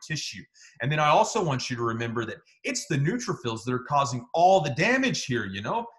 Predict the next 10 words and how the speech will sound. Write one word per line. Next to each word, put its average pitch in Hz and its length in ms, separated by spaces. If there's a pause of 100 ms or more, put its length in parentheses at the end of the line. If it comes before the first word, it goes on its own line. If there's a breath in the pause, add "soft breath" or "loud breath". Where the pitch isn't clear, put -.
It's 160 220
like 190 180 (460)
a, 147 200 (100)
a 135 260
very, 233 360
very 139 540 (1160)
minimal 131 680
amount 143 420
of 113 180
the 120 140